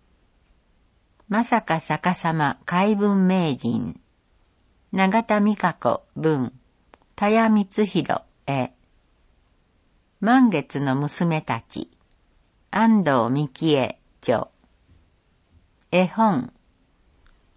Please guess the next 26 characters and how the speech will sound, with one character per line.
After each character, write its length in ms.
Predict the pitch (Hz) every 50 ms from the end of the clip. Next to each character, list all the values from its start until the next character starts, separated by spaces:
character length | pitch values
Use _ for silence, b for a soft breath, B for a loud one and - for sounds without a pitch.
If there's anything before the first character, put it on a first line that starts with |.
| _
あ 180 | - 185 196 214
い 180 | 226 233 220 208
う 160 | 208 196 190
え 140 | 185 185 170
動 280 | 151 156 165 175 175
物 380 | 170 175 180 - - - 156 160
園。 360 | 143 123 110 117 113 - - _ _ _ _ _ _ _ _ _ _ _ _ _ _
小 180 | - - 196 196
林 500 | 214 214 208 202 202 202 - - 180 170
純 380 | 160 170 175 175 175 165 160 156
一 420 | 160 _ - - 135 123 - - _ _ -
詩。 420 | - - - - 135 127 - - _ _ _ _ _ _ _ _ _ _ _ - 170
和 140 | 180 185
田 160 | 185 214 214 196
誠 680 | 185 170 170 - - 165 165 - - 147 139 135 - - _ _ _ _ _ -
が。 320 | 135 143 147 131 117 - - _ _ _ _ _ _ _ _ _ _ _ _ _ _ _ _ _ _ _ _ _ _ _ _ _ _ _ _ _ _ _ _ _ _ _ _ _ _ _ _ _ _ _ _ _ _ _ _ _ -
に 160 | 180 202 233
ゃ 100 | 247 240
ん 160 | 214 185 165 151
に 80 | 143
ゃ 100 | 123 110
ん。 140 | 107 - - - _ _ _ _ _ _ _ _ _ _ _ _ -
瀬 200 | - - - 185
名 220 | 196 208 226 220 220
恵 280 | - 208 190 170 131 -
子 320 | _ - 110 107 - -